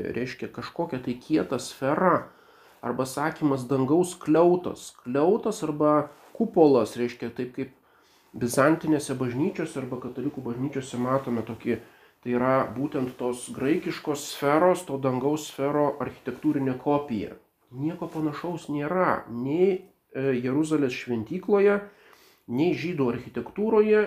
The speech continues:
nei Sename testamente, nei jų mąstyme. Nėr ten nei kupolų, nei skliautų, nei sferų. Nėr šitų dalykų. Ir viso to įvedimas, tai jau yra iš filosofijos pasiskolintas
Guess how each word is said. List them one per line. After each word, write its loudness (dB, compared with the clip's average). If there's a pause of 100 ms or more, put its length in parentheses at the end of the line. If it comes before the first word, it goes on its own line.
nei 2
Sename 0
testamente, -8
nei -2
jų -2
mąstyme. -4 (160)
Nėr 2
ten -4
nei 2
kupolų, 2 (440)
nei 6
skliautų, 0 (600)
nei 2
sferų. 0 (220)
Nėr -4
šitų -8
dalykų. -6 (220)
Ir 2
viso 0
to 2
įvedimas, 0 (340)
tai -4
jau 2
yra 0
iš -8
filosofijos -4
pasiskolintas 0